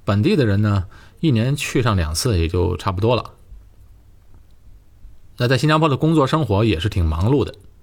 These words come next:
周末偶尔能和家人一起去一些大自然的地方，环境玩一玩，骑骑车、走走路，去一些休闲的地方或参加一些社区活动。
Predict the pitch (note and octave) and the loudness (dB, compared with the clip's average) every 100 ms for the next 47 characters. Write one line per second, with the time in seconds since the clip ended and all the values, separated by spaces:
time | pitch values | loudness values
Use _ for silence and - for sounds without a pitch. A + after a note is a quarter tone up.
0 | - - - - - - - - F#3+ F#3 | -20 -20 -20 -20 -20 -20 -8 0 2 4
1 | E3 B2+ A#2 F3 B2 F#2+ G2+ A2+ G2+ A2 | 4 2 2 2 2 2 -2 0 0 0
2 | B2+ B2 F#2 A2 A2+ F#2 E2+ - G#2+ F#2+ | 0 0 0 0 -2 -2 -6 -2 0 0
3 | F2 G2+ G2+ G2+ - - - - A2 G2 | 0 0 0 -2 -4 -16 -20 -8 -4 0
4 | F#2+ G2+ C#3 A#2+ G#2 G2+ F#2 A2 A#2 G#2+ | 0 0 2 0 0 0 0 0 2 0
5 | G2+ - - - - - - F#2+ B2 G#2 | -2 -6 -20 -20 -20 -14 -2 0 2 2
6 | G2+ A2+ A2+ A2+ A#2 - A#2+ G#2 G#2 G#2 | 2 0 -2 -2 -2 0 0 2 2 0
7 | D3 - - - - - - - - - | 0 -4 -18 -20 -20 -20 -20 -20 -10 -2
8 | A#2+ G#2+ A2+ A2+ A#2 A2+ - D3 A#2+ B2 | 0 2 2 2 0 0 0 2 0 0
9 | B2 A2+ G#2+ A#2+ G2+ B2+ B2 A#2 C3 - | 2 0 0 -2 0 -2 0 0 0 0
10 | B2 C#3 - F#2+ D#3 | 0 0 0 0 0